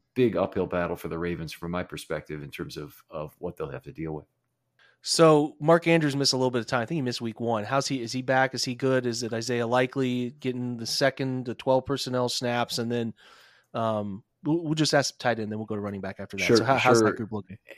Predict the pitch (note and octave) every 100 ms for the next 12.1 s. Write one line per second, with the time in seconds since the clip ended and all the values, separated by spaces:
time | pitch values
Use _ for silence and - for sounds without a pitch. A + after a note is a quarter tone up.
0 | - C#3 - F3+ E3 D3+ C3 B2 - A#2+
1 | A2 G#2 G2+ A#2 - A2 - A2 G2+ G2+
2 | G2+ G2+ G2+ G2+ G2+ F2+ G2+ - G#2 A#2
3 | A2 A#2+ G#2 - - F#2+ F2 G#2+ G2+ G2
4 | G2+ F#2 E2+ - A#2 - G2 A2 G#2 F2+
5 | G#2 F#2+ A2 B2+ F#2+ G#2 G2 - - F#2+
6 | F2 E2 - F2 E2+ E2 F2 E2 - F#2
7 | F2+ F2 E2+ E2+ F#2 F2 E2 F2+ E2+ D#2+
8 | F2 E2+ D#2+ - F#2 F2 - - - _
9 | - G#2 G2 A2+ A2 D3+ G3 E3 B2 A#2
10 | G#2 G#2+ - - - - - - - A#2+
11 | A2+ _ - E2+ - G#2 A2 - F#2 F#2+
12 | F2+